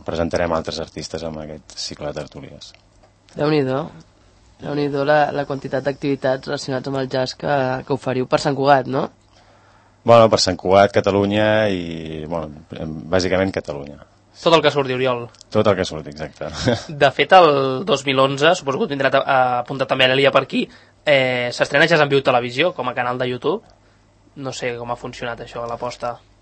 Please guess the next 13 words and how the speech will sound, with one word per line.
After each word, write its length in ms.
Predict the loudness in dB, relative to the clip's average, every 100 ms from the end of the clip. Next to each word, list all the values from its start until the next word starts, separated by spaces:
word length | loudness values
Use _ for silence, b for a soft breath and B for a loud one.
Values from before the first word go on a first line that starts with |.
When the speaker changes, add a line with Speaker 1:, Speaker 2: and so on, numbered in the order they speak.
| _ _ _ -6
Speaker 1:
Mm, 1800 | -4 -4 -4 -4 -4 -4 -6 -6 -6 -8 -8 -10 -10 -10 -10 -10 -12 -8
però 220 | -4 -4
no 140 | 0 0
es 60 | 2
va 80 | 0
estrenar 360 | 0 0 2 0
el 80 | 0
dos 160 | -2 -4
mil 100 | -4
onze, 240 | -4 -4 -6
eh? 160 | -10 -12
Això, 220 | -10 -10 -10 -10
el, 500 | -10 -10 -12 -14